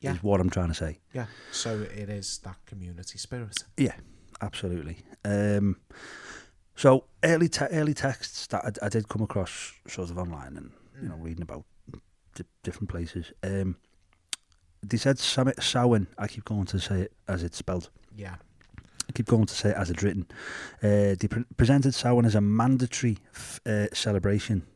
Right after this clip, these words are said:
Speaker 2: that lasted three days and three nights. And during this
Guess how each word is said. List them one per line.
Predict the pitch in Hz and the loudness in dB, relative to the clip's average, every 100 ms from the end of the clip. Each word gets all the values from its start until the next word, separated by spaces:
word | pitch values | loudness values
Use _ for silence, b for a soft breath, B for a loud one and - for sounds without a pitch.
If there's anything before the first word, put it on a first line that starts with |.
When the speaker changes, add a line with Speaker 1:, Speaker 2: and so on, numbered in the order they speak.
| _ | _
Speaker 2:
that | - | -8
lasted | 95 107 - 95 | -6 -6 -6 -8
three | - 151 | 0 2
days | 143 104 98 - - | 4 2 0 -4 -6
and | 117 120 | -4 -4
three | 92 | -4
nights. | 90 107 - - - - B B B B B B B | 0 0 -2 -10 -18 -20 B B B B B B B
And | 107 | 2
during | 107 151 | 6 6
this | 160 - | 6 0